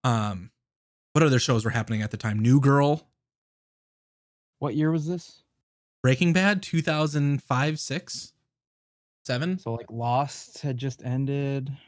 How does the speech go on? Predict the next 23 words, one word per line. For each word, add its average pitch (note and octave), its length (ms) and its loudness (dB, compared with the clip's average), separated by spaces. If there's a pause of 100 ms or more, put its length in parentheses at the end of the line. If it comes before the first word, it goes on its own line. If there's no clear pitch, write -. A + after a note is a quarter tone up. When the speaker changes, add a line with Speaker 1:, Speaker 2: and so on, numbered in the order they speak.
(520)
Speaker 1:
Right. C3+ 280 4 (1040)
Speaker 2:
So C3 100 -10
we B2+ 60 -2
were C3 80 -2
coming F#3 260 -6
out. F3+ 160 -4
Yeah, D#3+ 200 0
that B2+ 140 -2
was E3 140 -6
a F#3+ 40 -8
golden C3+ 440 0
age B2+ 220 0
of G#2 100 -8
television. A2+ 520 -6
Speaker 1:
And C3+ 120 4
the C#3 80 4
beginning C#3+ 800 2
part B2 460 2
of A2+ 560 0
Game B2+ 240 4
of A2+ 80 2
Thrones, A#2 440 0
right? A#2+ 220 0